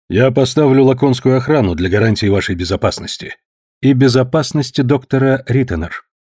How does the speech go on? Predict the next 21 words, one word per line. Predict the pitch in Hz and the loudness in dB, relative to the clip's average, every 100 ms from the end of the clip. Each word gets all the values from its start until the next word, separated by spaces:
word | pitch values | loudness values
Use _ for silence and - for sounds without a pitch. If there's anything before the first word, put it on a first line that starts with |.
| - | -2
«Да, | 113 131 | 2 2
сэр. | - 98 - _ _ _ _ _ - | 0 -8 -12 _ _ _ _ _ 0
И | 117 | 4
немедля | 139 196 196 196 | 6 4 4 4
займусь | 180 180 190 - | 4 4 2 2
выяснением | 180 139 151 151 139 | 2 2 2 4 4
личности | 131 135 135 131 - | 4 2 -2 -2 -2
этого | 143 139 131 123 | -2 -2 0 0
субъекта, | 123 117 131 196 - 127 127 _ _ _ | 0 -2 0 0 0 0 0 _ _ _
а | - | -4
также | 104 147 147 | -2 0 0
способа, | 143 - 170 147 156 156 | -2 -2 -2 -2 0 0
каким | 123 110 139 | -2 0 2
он | 135 123 | 2 0
проник | 110 120 127 120 | 2 2 2 0
на | 117 | 0
территорию». | 120 117 131 85 - _ _ _ _ _ _ - | 0 0 0 -2 -6 _ _ _ _ _ _ -14
«Благодарю | 104 107 120 113 98 78 | -6 -2 0 0 -2 -4
вас», | 71 - - - | -10 -12 -12 -12
кивнул | - 80 78 | -10 -8 -8
Берьяр. | 78 80 76 - | -10 -12 -14 -18